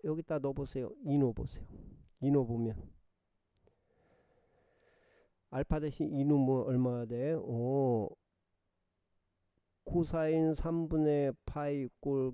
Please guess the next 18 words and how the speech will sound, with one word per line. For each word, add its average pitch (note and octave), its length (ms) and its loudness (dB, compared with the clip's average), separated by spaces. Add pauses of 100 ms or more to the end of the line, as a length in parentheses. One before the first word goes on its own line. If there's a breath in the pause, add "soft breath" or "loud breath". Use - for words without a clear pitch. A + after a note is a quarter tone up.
K니까 D3 680 -2
K는 E3+ 260 2
얼마가 B2 400 2
돼? G#2+ 160 -8 (140)
이분의 A#2+ 580 -6
일이 A#2 180 -8
되겠네. F#2 400 -10 (600 loud breath)
여기까지 D#3 240 -2
돼요? D3+ 260 -2 (3250 loud breath)
그럼 C3 400 4
내가 D#3 420 2 (200)
궁금한 C#3+ 560 2
거는 D3+ 220 2
다른 G3 260 0
게 F#3 100 0
궁금한 C#3 520 0
게 C3 100 -8
아니야. A2 260 -8